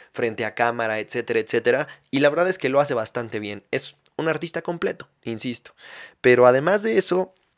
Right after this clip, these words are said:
me parece muy innovador el concepto que, que, que tomó. No estoy diciendo que,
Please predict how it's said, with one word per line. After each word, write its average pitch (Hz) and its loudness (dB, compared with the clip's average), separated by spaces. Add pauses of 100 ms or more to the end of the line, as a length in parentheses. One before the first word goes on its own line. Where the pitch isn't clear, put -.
(160)
me 127 0
parece 131 -4
muy 135 -4
innovador 110 -2
el 110 -6
concepto - -8
que, 95 -6 (560)
que, 107 2
que - -6
tomó. 156 0
No 131 0
estoy 139 -4
diciendo 135 -4
que, 107 -6